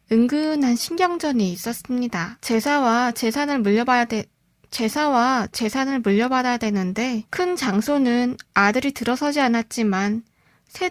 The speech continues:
딸들은 모두 검사나 의사 출신에 직업이 아주 짱짱하고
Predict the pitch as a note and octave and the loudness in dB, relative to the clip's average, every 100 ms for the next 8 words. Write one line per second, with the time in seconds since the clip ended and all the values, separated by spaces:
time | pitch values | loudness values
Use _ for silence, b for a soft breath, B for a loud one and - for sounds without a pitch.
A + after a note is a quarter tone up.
0 | - D#4+ F4 F4 E4+ C4 C4+ A#3 G#3 _ | -2 0 0 0 0 2 2 0 -4 _
1 | _ G#3 G3 A#3 - G3 G3 A3 C4+ B3 | _ -4 -2 -2 -2 -2 0 0 0 0
2 | G#3+ G#3+ A#3 - A3 A3+ C#4 C#4 C#4 - | 0 -2 -4 -4 -2 0 -2 -2 -4 -2
3 | A3 G#3 B3+ A3 - b b b b - | -2 0 0 -2 -4 b b b b -6
4 | A#3+ B3 B3+ C#4 G3+ A#3 A#3 - D#4 F4 | -2 -2 0 0 -2 -4 -8 -6 -4 -6
5 | - F4 E4+ C#4+ - F3+ | 0 2 2 -2 -4 -8